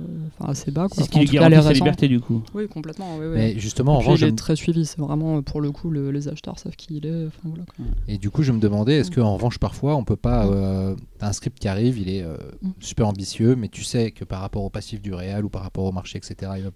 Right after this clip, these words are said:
Speaker 3: il pourra pas
Speaker 1: Mhm.
Speaker 3: obtenir l'argent qu'il a besoin. Et est-ce que parfois, c'est pas un crève-cœur de dire au, de, de devoir dire au réal, tu, tu, objectivement, c'est super, mais tu peux pas le faire comme
Speaker 2: C'est
Speaker 3: ça.
Speaker 2: le quotidien, ça.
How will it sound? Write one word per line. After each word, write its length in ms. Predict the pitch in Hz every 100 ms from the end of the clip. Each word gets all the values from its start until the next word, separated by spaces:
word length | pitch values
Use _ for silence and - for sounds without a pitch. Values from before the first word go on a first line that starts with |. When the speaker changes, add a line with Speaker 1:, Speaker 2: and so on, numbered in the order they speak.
| 110
Speaker 3:
il 80 | 110
pourra 220 | 101 98
pas 60 | -
Speaker 1:
Mhm. 60 | 233
Speaker 3:
obtenir 340 | - 98 98
l'argent 280 | 95 92 101
qu'il 180 | 98 92
a 60 |
besoin. 320 | 90 90 117 135 - - - - -
Et 40 | 101
est-ce 140 | 101
que 40 | 107
parfois, 240 | 101 123
c'est 120 | -
pas 80 | 107
un 40 | 98
crève-cœur 400 | - - 143 135
de 120 | 107
dire 180 | 104 101
au, 400 | 95 95 92 92
de, 160 | 95
de 240 | 90 92 87 -
devoir 340 | 101 95 98
dire 160 | 98 107
au 80 | 95
réal, 380 | 92 117 135 104 95
tu, 140 | 98 98
tu, 260 | - 107 101 - 104 104 98 - 120
objectivement, 760 | 110 110 - 110 110 123 151
c'est 160 | - -
super, 380 | - 127 143 127
mais 100 | 104
tu 100 | -
peux 100 | 101
pas 140 | 120
le 60 | 120
faire 180 | 104 -
comme 100 | 90
Speaker 2:
C'est 80 | -
Speaker 3:
ça. 20 |
Speaker 2:
le 60 | 135
quotidien, 340 | 117 139 180
ça. 160 | 165